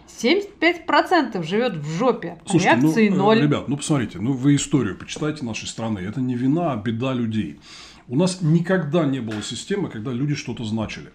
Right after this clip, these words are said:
Speaker 2: У нас всегда люди были расходным материалом для начальства. Это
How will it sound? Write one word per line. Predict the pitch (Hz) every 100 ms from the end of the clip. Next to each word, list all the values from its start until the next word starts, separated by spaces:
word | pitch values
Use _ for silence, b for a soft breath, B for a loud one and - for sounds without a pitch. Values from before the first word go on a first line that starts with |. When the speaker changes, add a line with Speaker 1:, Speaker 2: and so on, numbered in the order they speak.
| _ -
Speaker 2:
У | 113
нас | 127
всегда | - 127 135 175
люди | 147 131
были | 120 120
расходным | 117 123 - 135 104 104
материалом | 101 110 147 160 110
для | 98 117
начальства. | 120 117 110 92
Это | 120